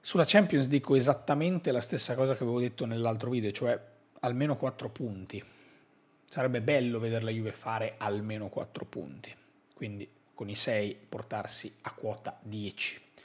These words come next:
Quota dieci dopo quattro partite, tre vittorie e un pareggio, sarebbe secondo me un ottimo risultato per la Juve. Ma in Serie A, dopo aver lasciato per strada tantissimi punti anche con squadre che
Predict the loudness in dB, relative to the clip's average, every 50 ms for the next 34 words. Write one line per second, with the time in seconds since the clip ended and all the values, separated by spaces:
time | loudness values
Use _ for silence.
0 | -20 -20 -20 -20 -20 _ -6 -6 -6 -4 -4 -2 2 2 2 2 2 -4 -8 0
1 | 2 2 2 2 0 -6 -8 -8 -14 _ _ 2 2 2 2 0 -8 0 2 2
2 | 2 2 -2 -6 -8 -8 -8 -10 -8 -6 -6 -6 -4 -4 -4 -2 -2 -4 -4 -4
3 | -2 -2 -2 -2 -4 -4 -6 -6 -6 -6 -8 -10 -20 -20 -20 -20 -20 _ _ -4
4 | -2 0 0 0 0 -2 -6 -6 -6 -6 -6 -6 -8 -8 -6 0 0 2 2 4
5 | 2 2 2 0 -2 -8 -8 -8 -8 -8 -8 -12 -12 -10 -8 -6 -6 -6 -6 -4
6 | -4 -6 -6 -6 -8 -10 -8 -8 -6 -6 -6 -6 -8 -8 -10 -12 -14 -14 _ _
7 | -20 -20 -20 -20 -20 -20 -20 -12 -2 2 4 4 4 4 2 2 2 0 0 2
8 | 2 2 2 2 0 -2 -4 -12 -20 _ _ _ _ _ -8 0 2 2 2 2
9 | 0 0 0 -2 -2 -2 -2 -2 -2 -2 -2 -4 -2 0 -2 -2 0 -2 -6 -6
10 | -2 -2 -2 -2 0 -2 -2 0 2 2 2 2 2 0 -4 -6 -14 -8 -6 -4
11 | -4 -2 -2 -4 -4 -6 0 2 4 4 4 2 0 0 0 0 -2 -2 -2 -4
12 | -4 -2 -2 -2 -2 -2 -4 -6 -6 -4 -4 -4 -4 -6 -8 -10 -14 -12 -12 -12
13 | -10 -10 -6 -2 0 2 2 0 -2 -4 -8 -10 -6 -2 0 0 0 -2 -8